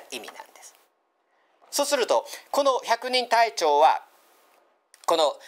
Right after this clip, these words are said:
え、イエス様に対して、イエス様がですね、言葉をかけるならばこうなるってことは本当に確信したんです。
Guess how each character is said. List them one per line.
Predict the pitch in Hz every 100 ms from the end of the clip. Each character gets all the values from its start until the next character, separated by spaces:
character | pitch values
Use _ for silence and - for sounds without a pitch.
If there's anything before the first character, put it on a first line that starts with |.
| -
え、 | 135 -
イ | 196
エ | -
ス | -
様 | 147
に | 127
対 | - 170
し | 143
て、 | - - - -
イ |
エ | 214
ス | -
様 | 160 120 110
が | 127
で | -
す | -
ね、 | 202 - - -
言 | - 254 262
葉 | 277
を | 226
か | - 185
け | 220
る |
な | 185
ら | 139
ば | 131
こ | - - - 269
う |
な | 233
る | 170
っ |
て | -
こ | -
と |
は | 85
本 | - - 440 440 427
当 | -
に | -
確 | - - -
信 | - - 277
し | -
た | 269
ん | 294
で | -
す。 | -